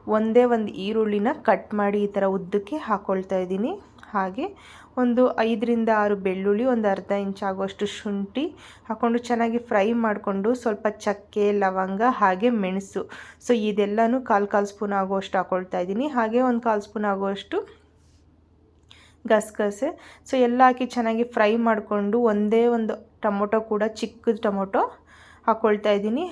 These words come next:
ಅದು ಕೂಡ ಟೊಮೊಟೊ ಸಾಫ್ಟ್ ಆಗೋವರೆಗೂ ಬೇಯಿಸ್ಕೊಂಡು, ಒಂದು ಇಡಿ ಆಗುವಷ್ಟು ಪುದೀನ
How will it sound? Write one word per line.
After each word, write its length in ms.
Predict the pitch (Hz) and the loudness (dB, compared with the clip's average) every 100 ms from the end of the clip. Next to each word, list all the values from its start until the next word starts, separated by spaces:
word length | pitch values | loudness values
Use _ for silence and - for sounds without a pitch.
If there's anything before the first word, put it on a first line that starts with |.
| 262 | 2
ಅದು 140 | 202 240 | 2 2
ಕೂಡ 180 | 240 226 226 | 2 2 2
ಟೊಮೊಟೊ 240 | 214 220 | 0 -2
ಸಾಫ್ಟ್ 380 | 240 208 202 - | 0 0 0 0
ಆಗೋವರೆಗೂ 340 | 208 208 202 202 | 2 0 0 -2
ಬೇಯಿಸ್ಕೊಂಡು, 500 | 190 196 - 196 214 | 0 -2 -4 -2 0
ಒಂದು 340 | 233 214 220 233 | 2 0 0 -2
ಇಡಿ 260 | 214 220 214 | 0 2 2
ಆಗುವಷ್ಟು 340 | 196 196 - 240 | 2 -2 -4 -2
ಪುದೀನ 300 | 214 202 208 | 0 0 0